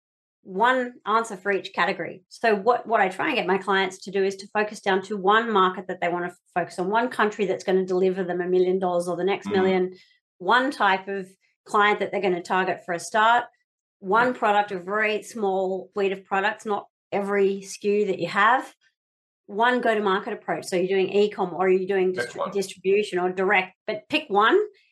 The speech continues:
Speaker 1: and then
Speaker 2: Love it.
Speaker 1: one marketing approach and then do it for one year. Dial it in, do it for one year. Stop trying to do,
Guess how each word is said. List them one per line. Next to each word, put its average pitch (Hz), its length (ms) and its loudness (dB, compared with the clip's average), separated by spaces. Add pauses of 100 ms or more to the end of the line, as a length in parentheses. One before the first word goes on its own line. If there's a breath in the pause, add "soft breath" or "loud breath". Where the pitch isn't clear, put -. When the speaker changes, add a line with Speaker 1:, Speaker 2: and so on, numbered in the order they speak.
Speaker 1:
and 247 100 0
then 220 140 2
Speaker 2:
Love 196 200 4
it. 196 60 0
Speaker 1:
one 240 260 2
marketing 202 440 -6
approach 190 400 -2
and 220 100 -2
then 208 140 0
do 214 160 2
it 208 120 -6
for 185 120 -2
one 175 280 0
year. 170 180 -6 (100)
Dial 208 260 2
it 220 100 -2
in, 185 240 0
do 202 200 -2
it - 100 -12
for 202 120 -4
one 185 220 2
year. 180 180 0
Stop - 300 -8
trying 180 260 0
to 185 100 -10
do, 175 320 -4